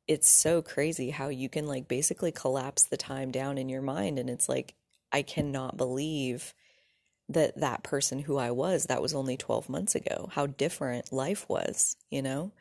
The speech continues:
especially in these crazy times of twenty twenty and twenty twenty-one. Um,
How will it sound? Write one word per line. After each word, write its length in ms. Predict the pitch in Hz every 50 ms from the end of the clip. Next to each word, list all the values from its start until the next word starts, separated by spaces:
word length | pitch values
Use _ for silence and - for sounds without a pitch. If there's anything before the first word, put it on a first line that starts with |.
| - - - - - - - - -
especially 600 | - - - - 190 220 - - 208 165 151 143
in 100 | - 139
these 200 | 143 143 - -
crazy 360 | - - 131 143 123 120 -
times 340 | - 165 165 185 170 135 -
of 100 | 113 -
twenty 280 | - - 143 135 123
twenty 360 | - - - 151 160 151 135 135
and 140 | 123 -
twenty 260 | - - 147 139 135 135
twenty-one. 640 | - - 131 120 123 127 151 175 170 147 143 151 - - - - - - - - - - _ -
Um, 420 | 160 156 147 139 135 131 131 143